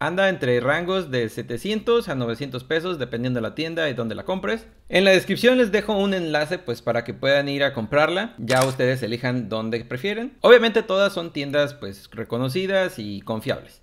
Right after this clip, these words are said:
Uno de los puntos positivos, como ya se los comenté anteriormente, es su base. A mí me parece muy versátil, que la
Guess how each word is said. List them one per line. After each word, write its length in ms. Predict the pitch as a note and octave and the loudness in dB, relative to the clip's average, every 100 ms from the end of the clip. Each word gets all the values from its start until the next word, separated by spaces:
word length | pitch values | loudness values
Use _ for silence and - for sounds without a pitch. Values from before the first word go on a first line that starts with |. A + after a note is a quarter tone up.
| _ | _
Uno 200 | G3+ A3+ | 0 2
de 80 | G#3 | 2
los 160 | E3 | 2
puntos 260 | - E3 F#3+ | 0 -6 -4
positivos, 480 | C#3 C3 C#3 D#3 D#3+ | -6 -6 -2 -2 -2
como 160 | A2+ | -4
ya 80 | A#2+ | -4
se 80 | C3+ | -4
los 160 | C#3+ C3 | -6 -6
comenté 400 | B2+ C3 C3 C3 | -4 -2 -2 -2
anteriormente, 760 | A#2 A2+ C#3 E3+ E3+ E3+ D#3 | -2 -4 -2 -4 -4 -4 -4
es 240 | D3+ D3+ C3+ | -4 -4 -6
su 240 | B2+ C3+ B2 | -10 -6 0
base. 320 | C3 B2+ - | 0 -2 -10
A 60 | - | -6
mí 100 | D3 | -2
me 140 | F3 | -2
parece 280 | - C#3+ C3+ | 0 -4 -4
muy 180 | B2+ C3 | -6 -4
versátil, 540 | C3 B2+ D3 C#3+ - | -4 -4 -6 -6 -12
que 80 | - | 0
la 120 | C3+ | 2